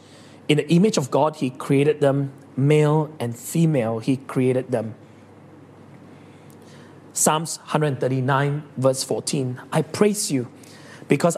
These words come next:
I'm fearfully and wonderfully made. Your works are wonderful.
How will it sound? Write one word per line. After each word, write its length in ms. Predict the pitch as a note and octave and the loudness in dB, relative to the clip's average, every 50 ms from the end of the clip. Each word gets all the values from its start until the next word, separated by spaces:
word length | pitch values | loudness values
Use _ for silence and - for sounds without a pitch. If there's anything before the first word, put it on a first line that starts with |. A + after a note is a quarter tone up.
| - | -2
I'm 160 | - C#3+ C3 C3 | -4 -4 -4 -4
fearfully 800 | - - - E3+ F3 F3 - F3+ E3+ E3+ E3+ E3 D#3+ D#3 - - - | -4 -2 2 2 2 2 2 0 2 2 2 2 2 0 -4 -6 -6
and 220 | - C3 A#2+ A#2+ | -6 -4 0 2
wonderfully 460 | C#3 C#3+ D3+ D#3 D#3 - F3 E3 D#3+ | 2 2 2 0 -2 0 0 2 2
made. 340 | D#3 D3+ C3+ A#2 A#2 B2+ - - - - | 2 2 0 0 -2 -4 -8 -12 -12 -6
Your 160 | C3 B2 B2 B2 | -4 -2 -2 0
works 480 | B2+ C3+ D#3 E3 E3 D#3+ - - - - - - | 2 2 2 2 2 -2 -8 -10 -10 -10 -8 -6
are 120 | - C3 | -4 -4
wonderful. 800 | B2 B2 C3 D3 D3+ D#3+ D#3 D3+ D3 - - D#3 D#3 D#3 D3+ | -2 0 2 2 2 2 2 0 0 0 0 2 2 2 0